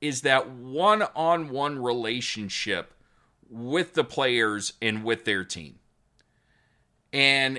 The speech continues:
it, it's, it's not just about fans rooting for a team and wanting them to win a championship,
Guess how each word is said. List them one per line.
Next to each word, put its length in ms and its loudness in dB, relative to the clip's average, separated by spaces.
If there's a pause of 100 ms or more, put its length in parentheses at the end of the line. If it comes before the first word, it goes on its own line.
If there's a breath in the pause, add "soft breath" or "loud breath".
(160)
it, 260 -2
it's, 500 0
it's 280 -2
not 380 0
just 260 -2
about 320 2
fans 720 -2 (100)
rooting 640 0
for 260 -2
a 60 0
team 420 -4
and 160 -6
wanting 320 0
them 160 -2
to 80 -2
win 180 -6
a 60 -2
championship, 1000 -2